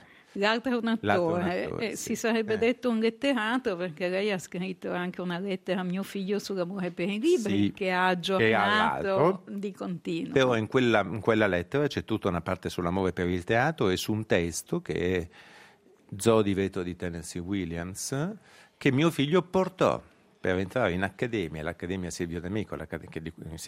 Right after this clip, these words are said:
Speaker 2: lui è diplomato all'Accademia Silvio D'Amico, e portò come testo di ingresso all'Accademia. Quindi alla fine tu sei tien,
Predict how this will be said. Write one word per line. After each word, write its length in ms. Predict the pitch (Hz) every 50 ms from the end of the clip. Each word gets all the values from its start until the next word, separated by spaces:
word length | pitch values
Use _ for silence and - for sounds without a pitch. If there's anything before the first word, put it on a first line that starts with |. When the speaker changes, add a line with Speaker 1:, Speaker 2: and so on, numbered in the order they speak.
| 76 71 - -
Speaker 2:
lui 180 | - 110 101 90
è 20 |
diplomato 460 | 80 85 - 85 85 90 90 82 - 80
all'Accademia 500 | 76 80 - 95 80 90 87 80 78 73
Silvio 260 | 78 85 92 107 131
D'Amico, 380 | 160 185 165 117 107 127 - 196
e 40 | 202
portò 440 | - - 139 - - 92 85 85
come 240 | 85 - 165 196 190 -
testo 320 | - 76 - - - 113
di 180 | 104 107 110 123
ingresso 520 | 127 113 92 76 73 76 78 - - -
all'Accademia. 500 | - - - - - - - 95 113 127
Quindi 200 | 143 185 165 117
alla 140 | 110 120 131
fine 340 | - - 165 165 104 85 - - - - - _ _
tu 120 | - -
sei 180 | 131 - 104 92
tien, 360 | - - - - - - -